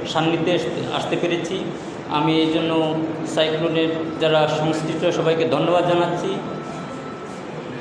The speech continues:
জনাব মুশফিকুল ফজল আনসারী মহোদয়, তিনি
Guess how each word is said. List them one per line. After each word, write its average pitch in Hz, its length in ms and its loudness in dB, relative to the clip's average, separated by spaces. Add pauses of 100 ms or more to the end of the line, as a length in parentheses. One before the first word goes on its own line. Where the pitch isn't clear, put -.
(680)
জনাব 180 380 2 (540)
মুশফিকুল 190 560 0 (140)
ফজল 185 240 2
আনসারী 165 540 2 (680)
মহোদয়, 160 480 4 (640)
তিনি 220 420 2